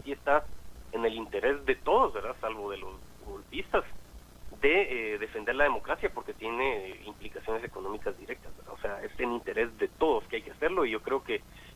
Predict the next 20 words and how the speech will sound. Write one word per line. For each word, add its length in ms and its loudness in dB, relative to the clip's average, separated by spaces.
como 200 2
sociedad 440 4
tenemos 260 0
que 80 -6
tener, 380 2
eh, 280 2
eh, 480 -6
hacer 200 2
pronunciamientos 640 2
muchísimo 520 -2
más 160 6
fuertes, 380 0
todos 140 8
los 120 4
sectores, 360 0
¿verdad? 160 -4
Incluyendo 320 -6
el 80 -6
sector 240 -6
privado, 420 2